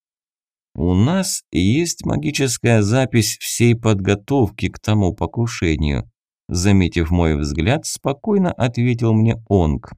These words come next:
«И я так понимаю, что появиться она могла у вас только в одном случае». И я вновь вгляделся в глаза невысокого архидемона, а потом поглядел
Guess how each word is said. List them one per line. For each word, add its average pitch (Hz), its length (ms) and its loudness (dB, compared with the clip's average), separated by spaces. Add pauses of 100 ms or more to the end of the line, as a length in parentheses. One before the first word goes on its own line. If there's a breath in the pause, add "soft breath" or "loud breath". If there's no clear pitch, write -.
(960)
«И - 100 0
я 123 360 4
так - 340 -6
понимаю, 139 520 2
что 135 260 -2
появиться 120 760 2
она 127 260 0
могла 123 400 0
у 120 60 4
вас 113 280 2 (140)
только 170 480 0
в 117 160 2
одном 120 480 2
случае». 101 840 -2 (640)
И 87 100 -2
я 139 280 2
вновь 190 400 -2
вгляделся 151 800 -2
в 147 80 -6
глаза 127 400 0
невысокого 110 720 2
архидемона, 101 880 0 (340 soft breath)
а 117 120 2
потом 220 480 -2
поглядел 160 540 2